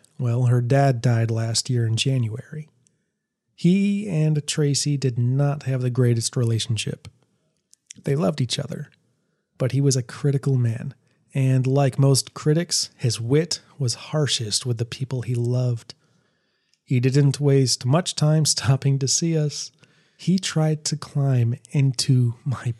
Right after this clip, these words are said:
body. This time, Tracy also felt him. He tried to take her body over too. He was frustrated because he had something to say, and I guess he thought he needed to have control over one of us to say it.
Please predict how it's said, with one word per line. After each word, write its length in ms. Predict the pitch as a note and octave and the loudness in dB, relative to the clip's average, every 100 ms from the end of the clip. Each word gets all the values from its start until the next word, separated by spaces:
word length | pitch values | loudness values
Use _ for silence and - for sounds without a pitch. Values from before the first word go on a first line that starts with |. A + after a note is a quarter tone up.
| _ | _
body. 480 | C3 A#2+ A2 - - _ _ _ _ _ - | -4 -2 -4 -8 -20 _ _ _ _ _ -2
This 200 | C#3 D#3+ | 2 2
time, 320 | - C#3 B2+ | 2 2 2
Tracy 600 | - C3+ B2+ - B2 B2 | 2 2 2 2 0 -2
also 420 | B2+ C#3 - B2 | -4 -4 -2 -4
felt 320 | A2+ - - - | -6 -10 -12 -10
him. 180 | C#3+ D3 _ _ _ _ _ _ _ | -10 -12 _ _ _ _ _ _ _
He 100 | C3+ | -2
tried 300 | B2 C#3+ B2+ | 0 2 2
to 60 | B2 | 0
take 280 | - B2 - | 0 0 2
her 200 | C3 C#3+ | 2 4
body 320 | A#2+ A2+ A2+ | 2 0 0
over 220 | A2+ A2+ | 0 -2
too. 360 | - C#3 A#2+ G#2 _ _ _ _ _ _ - | -4 -2 -2 -4 _ _ _ _ _ _ -6
He 100 | E3+ | 0
was 160 | F#3+ | 2
frustrated 840 | - - G3 G#3 - D3+ B2 A2 A#2 | 0 -2 -2 -2 0 -2 -2 -4 -4
because 400 | C3 - F3+ D#3+ | -4 -2 -2 -2
he 200 | - F#3 | 0 0
had 220 | D3+ E3+ | 0 -2
something 400 | - E3 D3+ D3+ | 2 2 2 2
to 100 | C#3 | 2
say, 520 | A#2+ - F3 D#3 D3 - _ _ _ _ _ - | 2 4 4 4 0 -6 _ _ _ _ _ -4
and 80 | C3 | -2
I 80 | B2 | 2
guess 240 | D3+ C#3+ | 2 2
he 120 | D3 | 2
thought 320 | B2+ D3 D3 | 0 0 0
he 100 | B2+ | 0
needed 300 | C#3 C#3+ D3 C3+ | 0 2 2 0
to 60 | |
have 240 | A#2+ C3+ - | 0 0 -2
control 600 | B2+ - - C3 B2 A#2+ | -4 -2 0 2 2 0
over 240 | A#2+ A#2 | 0 0
one 220 | A2+ C3 | 0 2
of 140 | C3 A2+ | 2 0
us 160 | A2 - | -4 -2
to 100 | B2 | 0
say 300 | - D3 D3+ | 0 0 -6
it. 220 | - | -8